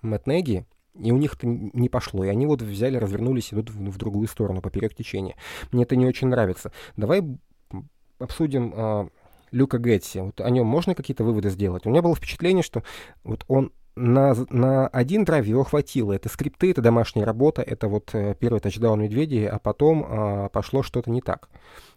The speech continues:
То есть он не мог нормально плей-колить, а, и по большому счету, а, когда стал пропускать выносы, ой, когда стал пропускать давление блок Чикаго и стали валять, а, Филса, вот тогда они решили: «Давайте попробуем план Б, снимем давление, а, будем играть вынос».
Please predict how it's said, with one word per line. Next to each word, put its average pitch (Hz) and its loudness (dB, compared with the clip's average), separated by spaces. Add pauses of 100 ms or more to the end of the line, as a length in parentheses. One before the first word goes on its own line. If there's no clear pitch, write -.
То - -6
есть - -2
он 113 4
не 123 6
мог 123 4
нормально 107 2
плей-колить, 151 0 (920)
а, 104 0
и 120 -4
по 127 0
большому 135 2
счету, 143 2
а, 117 0
когда 120 0
стал 127 -2
пропускать 127 -2 (1000)
выносы, 110 4
ой, 107 2
когда 120 -2
стал 127 0
пропускать 120 -4
давление 123 4
блок 104 0
Чикаго 101 -2
и 101 -4 (280)
стали 107 0
валять, 107 2
а, 95 -2 (400)
Филса, 139 -2 (380)
вот 110 -6
тогда 117 2
они 170 4
решили: 147 0
«Давайте 117 0
попробуем 110 -2
план 107 2
Б, 139 2
снимем 113 -2
давление, 110 2
а, 101 -2
будем 113 0
играть 110 0
вынос». 101 0